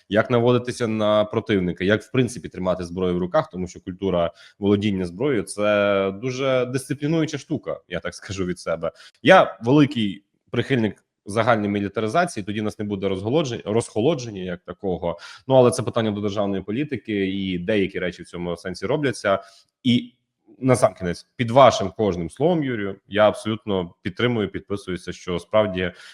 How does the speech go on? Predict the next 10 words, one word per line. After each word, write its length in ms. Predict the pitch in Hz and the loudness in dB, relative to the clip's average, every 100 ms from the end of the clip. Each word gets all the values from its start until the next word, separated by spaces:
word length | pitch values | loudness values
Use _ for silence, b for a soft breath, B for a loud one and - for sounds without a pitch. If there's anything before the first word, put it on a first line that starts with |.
| B | B
всім 280 | - - 92 | -14 -6 -2
лідерам, 640 | 98 92 92 87 85 87 82 78 | -2 -2 -2 -2 -6 -12 -16 -14
м, 440 | 85 87 82 90 | -14 -14 -14 -16
суспільної 480 | - 113 - 107 101 | -12 -10 -2 0 0
думки 300 | 98 120 101 | 0 -2 0
варто 520 | 92 95 - 87 85 | 0 0 -2 -4 -4
утриматися 640 | - 95 98 80 80 - 78 | -6 -2 0 -2 -6 -12 -14
від 140 | 73 | -14
таких, 480 | _ - 80 - _ _ b b _ 90 | _ -12 -12 -12 _ _ b b _ -10
м, 560 | 82 82 82 87 - | -8 -8 -8 -10 -14